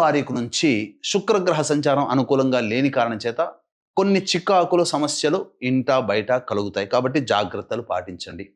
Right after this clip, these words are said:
ఇక బుధగ్రహ సంచారము మీకు అనుకూలంగా లేని కారణం చేత ఏం జరగబోతుంది అంటే, గురుడు యోగిస్తున్నాడు, ధనాన్ని ఇస్తున్నాడు, కానీ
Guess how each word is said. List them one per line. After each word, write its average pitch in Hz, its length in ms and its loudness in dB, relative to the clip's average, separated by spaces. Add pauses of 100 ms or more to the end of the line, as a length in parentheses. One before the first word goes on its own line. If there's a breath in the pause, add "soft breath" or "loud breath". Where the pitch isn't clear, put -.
(680)
ఇక 180 140 -2 (280)
బుధగ్రహ 202 460 2 (120)
సంచారము 175 520 2 (420)
మీకు 139 200 0 (120)
అనుకూలంగా 160 500 2 (100)
లేని 143 300 4
కారణం 135 300 0
చేత 127 140 -2 (200)
ఏం 180 100 2 (120)
జరగబోతుంది 120 800 0 (360)
అంటే, 110 200 0 (720)
గురుడు 180 320 4 (120)
యోగిస్తున్నాడు, 170 540 2 (120)
ధనాన్ని 147 340 2
ఇస్తున్నాడు, 120 400 -2 (920)
కానీ 180 300 2